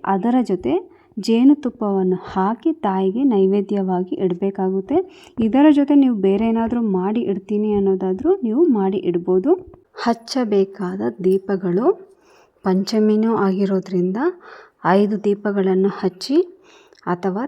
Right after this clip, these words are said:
ತೆಂಗಿನಕಾಯಿಯ ದೀಪ, ಅಥವಾ ಒಂದೇ ದೀಪದಲ್ಲಿ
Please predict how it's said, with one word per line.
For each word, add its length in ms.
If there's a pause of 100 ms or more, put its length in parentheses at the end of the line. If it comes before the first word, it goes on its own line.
ತೆಂಗಿನಕಾಯಿಯ 920 (120)
ದೀಪ, 360 (840)
ಅಥವಾ 420 (260)
ಒಂದೇ 500
ದೀಪದಲ್ಲಿ 640